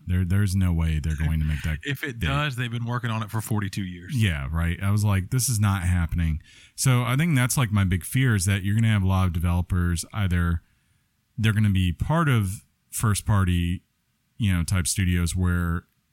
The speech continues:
Speaker 1: it just means we're gonna have to wait longer and longer to get these things, which is gonna make it harder and harder to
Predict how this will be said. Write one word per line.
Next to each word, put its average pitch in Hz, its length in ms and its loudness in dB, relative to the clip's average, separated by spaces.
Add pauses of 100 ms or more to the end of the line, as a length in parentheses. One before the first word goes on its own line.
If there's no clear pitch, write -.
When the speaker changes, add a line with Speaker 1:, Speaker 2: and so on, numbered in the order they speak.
(240)
Speaker 1:
it 107 100 0
just 92 220 -2
means 95 440 0
we're 92 200 0
gonna 95 120 2
have 90 120 0
to 87 80 -2
wait 85 200 0
longer 87 420 2
and 82 140 0
longer 90 340 0
to 78 80 -6
get 95 320 -4
these 80 260 -2
things, 80 360 -2
which 82 200 -4
is 80 100 -4
gonna 82 400 -2 (480)
make 90 260 0
it 87 140 -4
harder 90 320 0
and 80 80 0
harder 82 360 0 (100)
to 82 340 0